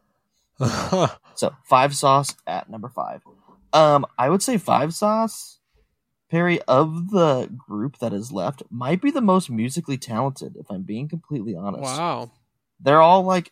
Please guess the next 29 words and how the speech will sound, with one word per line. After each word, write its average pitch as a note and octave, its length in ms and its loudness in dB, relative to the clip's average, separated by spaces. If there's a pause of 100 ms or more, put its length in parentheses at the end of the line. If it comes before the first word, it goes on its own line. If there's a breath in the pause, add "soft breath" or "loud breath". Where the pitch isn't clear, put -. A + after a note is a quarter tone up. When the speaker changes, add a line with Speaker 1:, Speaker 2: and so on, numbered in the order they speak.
(120)
Speaker 2:
actual C#3 340 -6
musicians B2 640 -6
that A2 100 -8
were G#2+ 80 -8
like, G2 240 -10
"Yeah, A#2 320 -10
like, E2 240 -8 (240)
let's A#2 240 -8
make F3+ 160 -4
a D#3+ 60 -8
band." F#2+ 560 -14 (500)
And B2 140 -2
then A#2 80 -4
they A2 140 -6
did. G2+ 320 -10 (140)
And B2 300 -2
their A2+ 100 -4
songs C#3+ 380 0
kinda B2+ 240 -4
slap. A#2 280 -6
And D3+ 100 -8
their E3 100 -2
songs A3+ 320 2
are D#3+ 60 -2
a C3+ 60 -4
lot D3+ 180 2
more, B2+ 400 2 (2000)
like, A2+ 340 -4 (300)
rock G2+ 420 -8